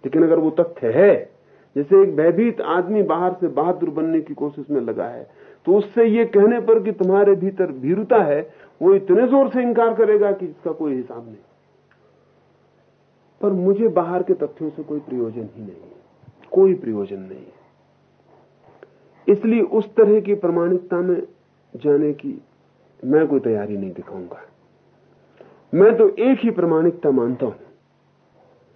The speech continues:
कि जो मैं कह रहा हूं, वो जिस, जिन प्रयोगों से मुझे दिखाई पड़ता है कि ऐसा है, उन प्रयोगों में से कोई भी गुजरने को तैयार हो। अब जैसे समझ लें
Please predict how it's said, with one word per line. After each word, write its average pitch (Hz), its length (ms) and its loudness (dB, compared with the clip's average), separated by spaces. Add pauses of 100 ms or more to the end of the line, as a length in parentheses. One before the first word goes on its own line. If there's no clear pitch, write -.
(440)
कि 139 80 -10
जो 180 260 4
मैं 208 160 6
कह 185 200 0
रहा 151 140 2
हूं, 113 260 -6 (1400)
वो 175 100 4
जिस, 170 260 -2 (380)
जिन 202 300 0
प्रयोगों 196 460 4
से 202 120 -2
मुझे 180 280 2
दिखाई 170 300 -2
पड़ता 151 320 -4
है 131 160 -4
कि - 120 -8
ऐसा 113 280 -10
है, 113 220 -20 (460)
उन 160 180 -4
प्रयोगों 123 400 -2
में 120 140 -10
से - 160 -20
कोई 113 200 -6
भी 110 140 -12
गुजरने 101 440 -12
को 95 140 -18
तैयार 98 480 -18
हो। - 120 -20 (1900)
अब 151 120 -4
जैसे 196 220 2
समझ 175 300 -2
लें 98 160 -8